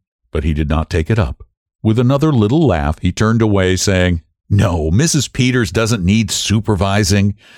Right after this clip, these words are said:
For that matter, a sheriff's wife is married to the law. Ever think of it that way, Missus Peters?" Missus Peters was standing beside the table. Missus Hale shot a look up at her, but she could not see her face. Missus Peters had turned away. When she spoke, her voice was muffled.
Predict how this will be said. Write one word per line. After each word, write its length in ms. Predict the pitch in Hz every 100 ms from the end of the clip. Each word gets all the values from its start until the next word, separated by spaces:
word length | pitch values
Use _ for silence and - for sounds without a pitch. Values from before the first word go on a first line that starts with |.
| - _
For 100 | -
that 220 | 285 294
matter, 400 | 160 180 147 143
a 40 |
sheriff's 440 | 139 - 208 196 117
wife 340 | 113 196 170
is 160 | 127 104
married 460 | 104 139 196 160
to 100 | 117
the 140 | 120 98
law. 560 | 95 107 190 76 - _ _ _ _ -
Ever 220 | 127 131
think 260 | - 170 220
of 80 |
it 100 | 196
that 200 | 196 196
way, 160 | 202 208
Missus 300 | 208 202 196
Peters?" 500 | - 214 254 262 - - _ _ _ _ _
Missus 240 | 143 135 180
Peters 380 | - 110 90 90
was 100 | 85
standing 320 | 104 98 92
beside 320 | 90 104 92
the 80 | 78
table. 480 | - 117 80 73 - _ -
Missus 240 | 147 196
Hale 240 | 139 87 110
shot 240 | - 101
a 60 | 117
look 200 | 113 113
up 140 | 113
at 180 | 80 78
her, 180 | 87 107 _ _
but 160 | 90 -
she 140 | 95
could 220 | 80 80
not 260 | 82 87 -
see 200 | - 82
her 120 | 90
face. 500 | - 101 98 65 - - _
Missus 280 | - 139 120
Peters 340 | - 135 90 101
had 120 | 98
turned 220 | 110 101
away. 440 | 107 113 113 58 - _ -
When 120 | 143
she 140 | -
spoke, 500 | 117 - 160 104 - -
her 120 | -
voice 260 | 120 85 101
was 160 | 131
muffled. 480 | 117 85 71 71 65